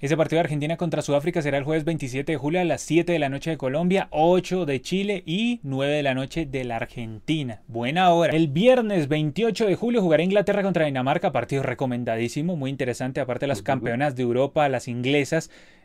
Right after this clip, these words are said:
Speaker 1: entonces recomendadísimo.
Speaker 2: Ujú.
Speaker 1: Viernes veintiocho de julio jugará China contra Haití. Está lindo pa' echarse un sueño, ¿eh? Buen partido pa' dormir.
Speaker 2: <laughs>
Speaker 1: Sábado veintinueve de julio, Suecia jugará contra Italia. Buen cotejo, ¿eh? Este es buen
Speaker 2: Sí.
Speaker 1: cotejo, Suecia e Italia.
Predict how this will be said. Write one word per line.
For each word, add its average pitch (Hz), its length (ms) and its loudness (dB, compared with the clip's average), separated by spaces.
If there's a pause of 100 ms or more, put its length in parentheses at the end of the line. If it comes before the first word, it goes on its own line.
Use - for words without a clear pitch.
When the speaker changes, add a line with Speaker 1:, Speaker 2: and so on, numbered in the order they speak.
Speaker 1:
entonces 131 260 -2
recomendadísimo. 120 840 -2
Speaker 2:
Ujú. - 80 -20 (340)
Speaker 1:
Viernes 180 440 4
veintiocho 170 640 2
de 160 100 4
julio 208 340 2
jugará 147 280 6
China 190 360 -2
contra 143 440 0
Haití. 143 640 0 (640)
Está 127 200 2
lindo 190 500 6
pa' 151 100 6
echarse 131 380 -2
un 156 80 -2
sueño, 143 460 -2
¿eh? 165 280 -4
Buen 120 360 -6
partido 123 540 -6
pa' 117 140 -2
dormir. 113 340 -4 (180)
Speaker 2:
<laughs> 151 160 -18
Speaker 1:
Sábado 165 320 6
veintinueve 147 580 0
de 147 60 0
julio, 202 340 2
Suecia 170 340 0
jugará 147 280 2
contra 175 200 0
Italia. 160 380 2
Buen 151 380 0
cotejo, 127 560 -4
¿eh? 160 100 -8 (240)
Este - 160 -8
es 185 40 0
buen 147 180 2
Speaker 2:
Sí. 139 60 2
Speaker 1:
cotejo, 151 340 2
Suecia 135 260 0
e 147 40 2
Italia. 151 420 4